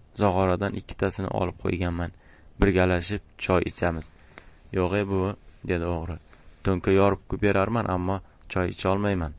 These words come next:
Chunki kun yorishib qolsa, meni tanib qolasiz. Juda ham yuzimni sidirib tashlaganim yo'q, andisham bor, uyalaman." Voy o'lay, qutlug' uydan quruq ketasanmi, bolam?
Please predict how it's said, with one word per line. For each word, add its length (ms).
Chunki 360
kun 220
yorishib 400
qolsa, 360
meni 240
tanib 320
qolasiz. 440
Juda 240
ham 240
yuzimni 420
sidirib 440
tashlaganim 640
yo'q, 340
andisham 540
bor, 160
uyalaman." 480
Voy 260
o'lay, 300
qutlug' 480
uydan 340
quruq 320
ketasanmi, 560
bolam? 300